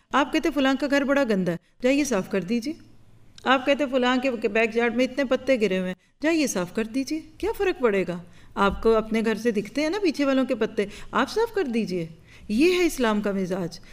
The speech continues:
پھر آپ جب be bene-، کہتے ہیں نا be beneficial، لوگوں کے فائدے کے بنیں گے، انشاءاللہ اللہ تعالیٰ آپ کو خود بخود دوسروں کے لیے کرامت بناتا جائے گا۔ خیر، میں تمہارے اور ان کے درمیان بند بنائے دیتا ہوں،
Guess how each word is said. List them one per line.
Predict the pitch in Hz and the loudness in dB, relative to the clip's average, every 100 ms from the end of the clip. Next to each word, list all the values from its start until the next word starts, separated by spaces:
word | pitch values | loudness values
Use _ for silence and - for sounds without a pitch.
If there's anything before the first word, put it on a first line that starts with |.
| - | -12
پھر | - 269 | 2 4
آپ | 320 320 | 4 4
جب | 311 | 0
be | 240 240 | 0 2
bene-، | 226 214 202 175 - | 2 2 -2 -6 -2
کہتے | 214 220 | 0 0
ہیں | 330 | -2
نا | 233 | 2
be | 277 269 | 2 4
beneficial، | 254 247 202 - 190 185 | 2 2 -2 -2 -2 0
لوگوں | 196 196 233 | 0 2 0
کے | 233 | -2
فائدے | 214 190 214 | 0 0 0
کے | 226 | 0
بنیں | 226 240 262 262 | 0 2 2 2
گے، | 330 - _ - | -2 -4 _ 0
انشاءاللہ | 247 262 277 262 | 2 2 2 2
اللہ | 254 254 | 2 2
تعالیٰ | 254 220 | 2 0
آپ | 202 | 0
کو | 233 | -2
خود | 233 226 | -2 -4
بخود | 202 208 220 277 - - - - | -2 0 2 0 -2 -20 -20 -2
دوسروں | 214 214 233 | -2 2 0
کے | 226 214 | 4 4
لیے | 233 | 4
کرامت | 277 226 196 196 220 | 2 0 2 0 0
بناتا | 214 196 185 202 | -2 -2 0 -2
جائے | 202 185 180 | 0 -2 -2
گا۔ | 226 - _ _ _ _ | -4 -6 _ _ _ _
خیر، | - 285 320 - | 4 4 4 4
میں | 247 | 2
تمہارے | 247 233 220 226 277 | 4 2 4 4 6
اور | 285 | 6
ان | 254 226 220 | 4 4 2
کے | 233 262 | 2 2
درمیان | 240 208 208 226 | 2 2 0 0
بند | 220 285 | 2 2
بنائے | 254 214 196 214 | 2 2 4 2
دیتا | 220 208 190 | 2 0 -2
ہوں، | 180 180 | -4 -4